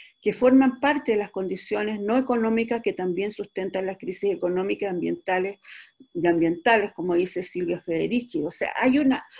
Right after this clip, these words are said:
hay una crisis que yo quisiera como volver a poner en ese, en ese punto, digamos, que, que es fundamental. Em,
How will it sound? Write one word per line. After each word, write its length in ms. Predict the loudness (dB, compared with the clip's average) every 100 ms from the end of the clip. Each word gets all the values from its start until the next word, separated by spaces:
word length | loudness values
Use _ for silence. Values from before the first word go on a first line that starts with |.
| -6
hay 160 | 0 4
una 240 | 6 4
crisis 480 | 2 -2 -2 -4 -8
que 140 | -6 -2
yo 220 | 0 0 -4
quisiera 500 | -14 -6 -2 -2 -4
como 260 | -10 -6 -6 -6
volver 420 | -2 -2 -2 0
a 140 | -2
poner 380 | -2 -2 -2 -4
en 200 | -4 -2
ese, 420 | -2 -4 -6 -8 -8 -16 -6
en 120 | 0
ese 240 | 2 0 -6
punto, 420 | -2 -2 -2 -2
digamos, 480 | -4 -2 -2 -4 -6
que, 260 | -8 -8 -8 -10 -8 -2
que 60 |
es 80 | -2
fundamental. 800 | 0 0 0 2 0 -2 -6 -8 -10 _ _ _ _
Em, 420 | 0 2 4 2